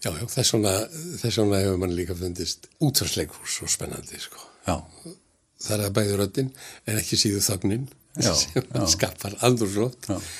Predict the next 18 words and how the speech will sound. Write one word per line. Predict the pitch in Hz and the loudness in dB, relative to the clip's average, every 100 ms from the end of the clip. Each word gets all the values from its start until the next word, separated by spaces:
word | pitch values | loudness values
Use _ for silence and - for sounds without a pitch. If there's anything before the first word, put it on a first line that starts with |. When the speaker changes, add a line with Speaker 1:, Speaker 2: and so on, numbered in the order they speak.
| - - - - - _ _ - | -14 -14 -16 -20 -20 _ _ 6
Speaker 1:
En, | 113 117 120 120 | 10 10 10 10
em, | 120 120 117 123 - 117 - - - | 10 8 6 2 -4 -8 -8 -10 -10
já, | 120 135 123 | 2 8 10
já, | 117 | 10
þetta | 127 147 131 | 8 6 8
með | 123 | 8
röddina, | 113 104 117 | 8 4 6
það | 143 127 | 8 8
er, | 131 | 8
það | 120 123 | 8 8
er | |
alveg | 110 110 110 | 8 4 0
fyndið | - 117 104 107 | 4 4 6 4
að, | 104 101 | 4 2
að, | 107 107 101 | 4 4 4
hérna, | 107 101 98 92 85 _ - - | 2 2 2 0 -4 _ -18 -2
ég | 107 | 0
er | 101 | 2